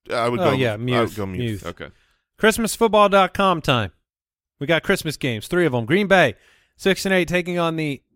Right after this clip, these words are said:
Speaker 2: eight and six Miami Dolphins. Miami are the three and a half point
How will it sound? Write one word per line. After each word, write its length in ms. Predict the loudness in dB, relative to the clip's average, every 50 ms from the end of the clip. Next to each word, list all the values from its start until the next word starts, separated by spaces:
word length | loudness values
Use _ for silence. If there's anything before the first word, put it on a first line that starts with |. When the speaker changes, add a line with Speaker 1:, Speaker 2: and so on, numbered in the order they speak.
| _ -4
Speaker 2:
eight 160 | -2 -2 -2
and 80 | -2 -6
six 260 | -6 -6 -6 -4 -4
Miami 280 | -4 -2 -2 -2 -4 -4
Dolphins. 600 | 0 2 2 2 2 0 -4 -8 -8 -10 -10 -6
Miami 400 | -4 -4 -4 -4 -4 -4 -4 -4
are 300 | -4 -4 -6 -6 -10 _ _ _
the 160 | -14 -12 -12
three 220 | -10 -8 -6 -6 -4
and 80 | -2
a 40 | -2
half 140 | -2 -2 -2
point 280 | -2 -2 -2 -2 -2 -6